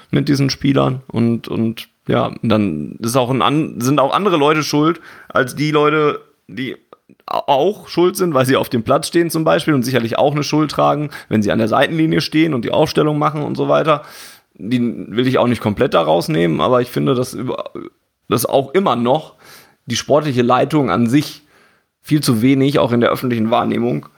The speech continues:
viel zu wenig hinterfragt wird. Weil das, was du gesagt hast, Jens, sehe ich genauso. Und das wird aber auch schon mal angesprochen,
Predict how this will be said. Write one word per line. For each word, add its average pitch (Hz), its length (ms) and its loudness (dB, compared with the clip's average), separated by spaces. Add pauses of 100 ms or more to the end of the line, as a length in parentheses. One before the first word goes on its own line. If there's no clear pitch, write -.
(120)
viel 131 120 -6
zu 117 200 -4
wenig 127 240 2
hinterfragt - 640 -6
wird. - 240 -18 (160)
Weil - 280 -4
das, - 240 -8
was 113 240 -6
du - 240 -4
gesagt 127 360 2
hast, 131 160 -2
Jens, 131 220 -2
sehe 120 100 0
ich 113 100 -6
genauso. 143 680 2
Und 120 440 -2
das - 280 -6
wird 123 140 2
aber 113 340 2 (960)
auch 151 260 -2
schon 135 220 0
mal 147 300 2
angesprochen, 214 680 -4